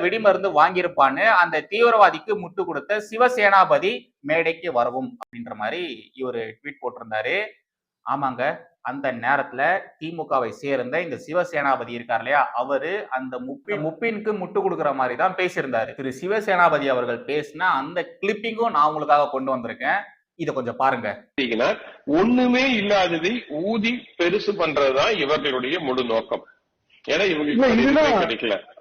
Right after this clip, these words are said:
Speaker 3: ஆமா, இதுதான் திருப்பி திருப்பி. ஏன்னா, அஹ், ஒண்ணுமே இல்லாது, ஒண்ணுமே இல்லாது நீங்க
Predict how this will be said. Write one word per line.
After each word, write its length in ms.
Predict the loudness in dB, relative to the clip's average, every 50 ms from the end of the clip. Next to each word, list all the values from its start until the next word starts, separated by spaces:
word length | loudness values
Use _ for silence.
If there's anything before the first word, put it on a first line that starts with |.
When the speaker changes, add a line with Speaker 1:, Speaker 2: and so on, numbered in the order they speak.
| -2 0
Speaker 3:
ஆமா, 340 | 2 4 4 2 2 2
இதுதான் 340 | 4 4 4 4 4 4 4
திருப்பி 260 | 4 4 4 4 4
திருப்பி. 300 | 2 2 2 2 4 4
ஏன்னா, 520 | 4 4 4 4 4 4 4 4 2 0 0 -2 -2
அஹ், 240 | -2 0 2 4 4
ஒண்ணுமே 480 | 6 6 6 6 6 6 6 6 6
இல்லாது, 480 | 4 4 6 6 6 6 6 6 6 6
ஒண்ணுமே 300 | 6 6 6 6 6 6
இல்லாது 260 | 6 6 6 6 4
நீங்க 220 | 4 4 2 0